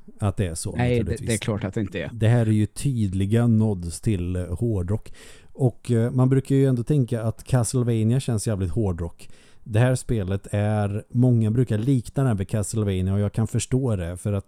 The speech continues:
Speaker 1: det finns vissa likheter. Men det är verkligen ett hår-, hårdrockstemaspel. Ett plattformsspel som liknar Castlevania, men istället för att du har en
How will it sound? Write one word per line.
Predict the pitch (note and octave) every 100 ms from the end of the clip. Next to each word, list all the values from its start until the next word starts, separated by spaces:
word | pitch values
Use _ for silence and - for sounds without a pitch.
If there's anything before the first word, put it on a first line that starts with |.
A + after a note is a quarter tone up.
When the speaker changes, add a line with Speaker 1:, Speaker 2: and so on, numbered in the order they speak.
| -
Speaker 1:
det | G#2+ G#2 G2+ F#2+ -
finns | G#2 G2+
vissa | G#2 G2+
likheter. | G#2 G2+ - G2+ F2+ - A#2+ G#2 - - _ _ _ - - - - - - - - - - -
Men | B2 A2
det | B2
är |
verkligen | G#2+ G#2 F#2 F#2
ett | F2
hår-, | C#3 G#2 F#2+
hårdrockstemaspel. | - C3+ G2 F#2 - A2 F#2+ F#2 F2 B2+ A#2 G2
Ett | F#2 - -
plattformsspel | D#3 - A2+ G#2+ - A2+ -
som | B2 B2+
liknar | C3 - G#2+
Castlevania, | F#2 G2 F#2+ A2 G#2+ G2 F#2 G2
men | G#2 G#2+
istället | G#2+ A#2 F2+
för | G#2+
att | G2+ G2
du | -
har | G#2+ G2+
en | F#2